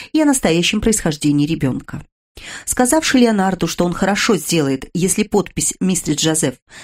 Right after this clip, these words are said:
закрепит подписью двух свидетелей, мистер Никсон передал этот документ Розамонде, которая прочла его вслух мужу. Увидев, что ни муж, ни жена не делают никакого возражения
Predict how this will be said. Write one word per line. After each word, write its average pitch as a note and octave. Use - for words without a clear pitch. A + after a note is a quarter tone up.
закрепит G3
подписью D#3
двух C#3+
свидетелей, C4
мистер C#4
Никсон A#3+
передал G3
этот D#3
документ G3
Розамонде, F#3
которая E3+
прочла D#3+
его B3
вслух D3+
мужу. D3+
Увидев, C#4
что -
ни D#4+
муж, F3+
ни B3
жена F#3+
не F3+
делают F3+
никакого B3
возражения D3+